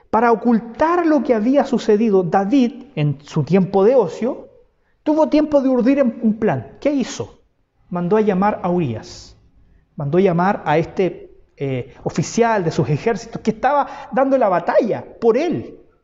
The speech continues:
Estaba luchando por él en el campo.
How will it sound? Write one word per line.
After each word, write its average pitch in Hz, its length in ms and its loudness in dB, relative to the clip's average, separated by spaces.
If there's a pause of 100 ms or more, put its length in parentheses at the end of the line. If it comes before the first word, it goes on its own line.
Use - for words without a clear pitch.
(500)
Estaba 254 320 0
luchando 220 640 0
por 254 180 4
él 302 300 -2
en 247 120 2
el 247 120 -2
campo. 269 440 -8